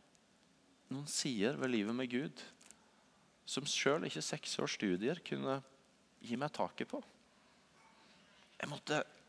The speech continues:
jeg måtte komme meg et sted som kunne hjelpe meg med å få tak i det.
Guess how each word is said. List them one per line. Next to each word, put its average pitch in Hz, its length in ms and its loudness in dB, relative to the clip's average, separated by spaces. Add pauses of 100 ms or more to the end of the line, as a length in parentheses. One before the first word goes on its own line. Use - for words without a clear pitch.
(140)
jeg - 100 -4
måtte - 240 -6
komme 107 240 0
meg 131 140 4
et - 100 0
sted 160 320 4
som 135 160 -2
kunne 151 220 2
hjelpe 147 340 2
meg 113 240 2 (220)
med 131 80 0
å - 60 -4
få 135 100 0
tak 110 240 4
i - 80 0
det. 202 60 -8